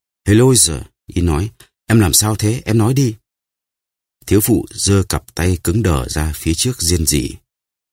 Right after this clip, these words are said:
"Thưa ông, xong rồi, ông còn muốn gì nữa? Muốn gì hơn nữa?" Và mụ ngã quay xuống sàn gác. Villefort chạy tới nắm lấy bàn tay vợ, bàn tay đó còn nắm chặt một cái lọ thủy tinh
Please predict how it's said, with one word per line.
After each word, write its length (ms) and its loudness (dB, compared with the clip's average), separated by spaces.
"Thưa 180 2
ông, 280 0
xong 280 0
rồi, 300 -4
ông 140 2
còn 240 0
muốn 180 2
gì 220 0
nữa? 340 -4
Muốn 180 2
gì 180 2
hơn 280 2
nữa?" 260 -4
Và 460 -2
mụ 200 2
ngã 400 -2
quay 240 0
xuống 280 0
sàn 320 -2
gác. 200 -4
Villefort 440 2
chạy 320 -4
tới 240 2
nắm 240 2
lấy 120 -2
bàn 180 -2
tay 200 -2
vợ, 260 -2
bàn 140 -2
tay 140 -2
đó 160 0
còn 180 -6
nắm 140 0
chặt 280 -2
một 240 -6
cái 120 -4
lọ 220 -2
thủy 260 -2
tinh 320 0